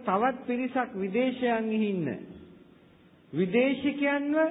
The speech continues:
ඔය ඇත්තෝ කෝටිපතියන් බවට පත් කරනවා. ඔය ඇත්තෝ මෙහි පිරිහිලා.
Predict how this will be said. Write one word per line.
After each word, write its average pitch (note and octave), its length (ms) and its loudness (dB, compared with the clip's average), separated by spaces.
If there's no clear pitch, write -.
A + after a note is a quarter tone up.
ඔය G#3+ 200 4
ඇත්තෝ B3 420 2
කෝටිපතියන් B3 920 2
බවට F#3+ 320 0
පත් F3+ 200 -4
කරනවා. F3 440 -4
ඔය F3 160 0
ඇත්තෝ F#3+ 340 -2
මෙහි F3+ 200 -4
පිරිහිලා. D#3+ 520 -8